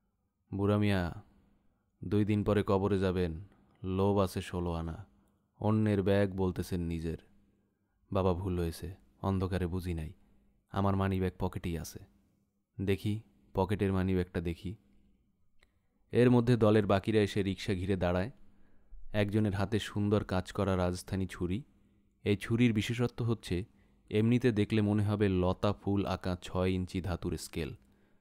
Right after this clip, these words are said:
বোতাম টিপলেই খটাস শব্দে ছুরি বের হয়ে আসে। ছুরির মাথা বকের ঠোঁটের মতো সামান্য বাঁকা।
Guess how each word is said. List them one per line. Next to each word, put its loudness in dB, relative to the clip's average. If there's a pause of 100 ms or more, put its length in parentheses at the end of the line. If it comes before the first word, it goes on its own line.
(260)
বোতাম 2
টিপলেই 0 (100)
খটাস 0
শব্দে -2
ছুরি -2
বের -2
হয়ে -2
আসে। -8 (800)
ছুরির 0
মাথা 0
বকের -2
ঠোঁটের -4
মতো -2
সামান্য -4
বাঁকা। -8